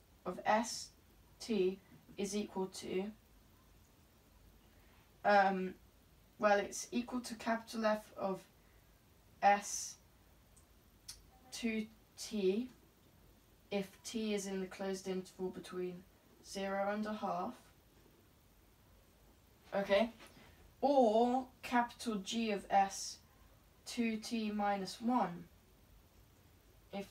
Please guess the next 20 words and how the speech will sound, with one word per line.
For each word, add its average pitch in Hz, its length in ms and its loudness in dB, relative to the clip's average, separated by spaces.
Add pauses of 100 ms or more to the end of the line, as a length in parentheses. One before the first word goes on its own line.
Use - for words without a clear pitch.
T 220 500 -8
is 196 200 -8
in 190 180 -4
the 185 60 -6 (160)
closed 190 340 -6
interval 185 420 -6
between 185 420 -8 (680)
one 196 260 0
half 185 380 -2 (1700)
and 185 240 -4
one. 180 380 -2 (1300)
Okay? 240 320 2 (1000)
And 240 140 8
now, 277 300 6 (260)
this 247 260 0
continues 220 380 0
by 208 140 2
the 180 100 0
gluing 202 320 2
lemma. 208 320 0